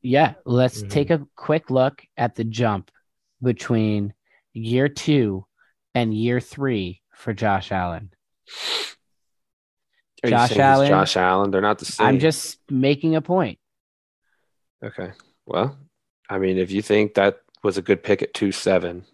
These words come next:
Speaker 3: if you think Josh Allen at two seven would have
Speaker 1: I
Speaker 3: been a
Speaker 1: don't
Speaker 3: good
Speaker 1: see a
Speaker 3: pick,
Speaker 1: better
Speaker 3: then
Speaker 1: pick
Speaker 3: that's
Speaker 1: there.
Speaker 3: your
Speaker 1: I don't
Speaker 3: prerogative.
Speaker 1: see a better pick at two seven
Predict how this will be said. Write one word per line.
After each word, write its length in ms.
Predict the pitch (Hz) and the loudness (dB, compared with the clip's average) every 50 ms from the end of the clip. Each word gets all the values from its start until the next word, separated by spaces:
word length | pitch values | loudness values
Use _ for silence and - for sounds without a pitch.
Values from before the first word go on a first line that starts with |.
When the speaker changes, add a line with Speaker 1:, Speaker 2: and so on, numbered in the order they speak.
| _ _ | _ _
Speaker 3:
if 80 | - - | -8 -6
you 60 | 101 | -4
think 240 | 95 107 104 98 95 | -2 0 -2 -2 0
Josh 320 | - - 95 98 98 - - | 2 2 4 4 2 2 2
Allen 320 | 98 98 101 98 92 90 | 2 2 2 2 2 0
at 120 | 90 - | 0 -4
two 180 | - - 107 98 | -4 -6 -6 -6
seven 420 | - - - 101 95 90 90 87 87 | -4 0 2 2 2 2 0 -2 -2
would 120 | 90 85 | -4 -4
have 60 | 82 107 | -2 -2
Speaker 1:
I 20 | 120 | -2
Speaker 3:
been 60 | 131 | -2
a 40 | 135 | -2
Speaker 1:
don't 80 | 139 | -2
Speaker 3:
good 120 | 110 92 87 | -2 -4 -2
Speaker 1:
see 240 | - - 98 95 | 0 2 4 4
a 100 | 87 117 | 4 2
Speaker 3:
pick, 80 | 107 98 | 2 0
Speaker 1:
better 260 | 107 107 113 117 117 | -2 -2 0 -2 -2
Speaker 3:
then 160 | 113 - 101 | -2 0 -2
Speaker 1:
pick 80 | 95 85 | 0 2
Speaker 3:
that's 360 | 92 95 92 95 92 92 90 92 | 2 2 2 2 0 -2 -2 -2
Speaker 1:
there. 80 | - | 0
Speaker 3:
your 100 | 87 101 98 | -2 0 4
Speaker 1:
I 60 | 95 | 6
don't 100 | 98 98 113 | 6 8 8
Speaker 3:
prerogative. 320 | 147 156 120 98 90 90 | 6 6 4 4 2 0
Speaker 1:
see 160 | 95 110 107 104 | -2 -2 -4 -4
a 80 | 101 | -6
better 320 | 92 87 113 104 104 101 98 | -4 -4 -4 -4 -2 -4 -6
pick 240 | - 101 90 - | -6 -8 -6 -6
at 140 | 87 80 - | -6 -6 -6
two 160 | - - 80 | -8 -10 -12
seven 420 | - - 87 78 - - - 107 | -8 -8 -8 -8 -8 -10 -14 -16